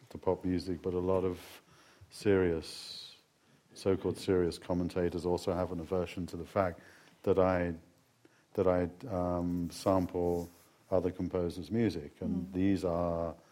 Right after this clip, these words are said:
Speaker 1: these are so-called serious critics and musicologists who, if they knew their music history, would know that
Speaker 2: That that's always been the case.
Speaker 1: that's always been the
Speaker 2: Yeah.
Speaker 1: case,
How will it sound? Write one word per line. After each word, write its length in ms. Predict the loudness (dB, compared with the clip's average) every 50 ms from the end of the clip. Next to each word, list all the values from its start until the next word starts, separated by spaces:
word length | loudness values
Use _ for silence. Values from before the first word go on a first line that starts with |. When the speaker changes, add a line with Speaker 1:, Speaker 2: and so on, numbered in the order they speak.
| _ -20 -20 -20 -20 -20 -20 -20 -20 -20 -20 -20 -20 _ _ _ _
Speaker 1:
these 200 | -2 0 0 0
are 60 | 0 -2
so-called 500 | -2 0 0 0 0 0 -4 -4 -4 -4
serious 920 | -2 0 2 2 4 4 2 2 0 -2 -6 -12 -14 -16 -16 -16 -16 -16 -16 -18 -18 -20 -20 -20 -20
critics 600 | -8 -4 -4 -2 0 -2 -4 -4 -6 -12 -14 -10
and 140 | -8 -6 -4
musicologists 1080 | -4 -6 -6 -10 -10 -6 -2 0 0 0 -2 -4 -6 -8 -8 -8 -12 -14 -18 -18 -14 -8
who, 280 | -6 -4 -2 -2 -2
if 140 | -2 -4 -4
they 140 | -4 -4 -4 -4
knew 800 | -4 -2 -2 0 0 0 0 0 -2 -2 -2 -2 -4 -6 -8 -10 -14 _ _ _ _ _ _ -8
their 140 | -6 -4 -4
music 340 | -2 -4 -4 -4 -6 -8 -6
history, 480 | -6 -6 -6 -8 -10 -8 -8 -6 -6 -4
would 220 | -6 -6 -6 -6
know 320 | -4 -4 -2 -2 -2 -4
that 200 | -4 -4 -6 -6 -8 -12 -20 -20 -18 -14
Speaker 2:
That 120 | -12 -10
that's 200 | -10 -10 -10 -8
always 260 | -8 -6 -6 -6 -8 -8
been 140 | -10 -10 -10
the 60 | -8
case. 240 | -8 -8 -8 -2 0
Speaker 1:
that's 240 | 0 0 0 0 -2
always 240 | 0 0 0 -2 -2
been 180 | -4 -6 -4
the 80 | -4 -4
Speaker 2:
Yeah. 60 | -2 0
Speaker 1:
case, 460 | 2 2 2 0 -2 -8 -12 -14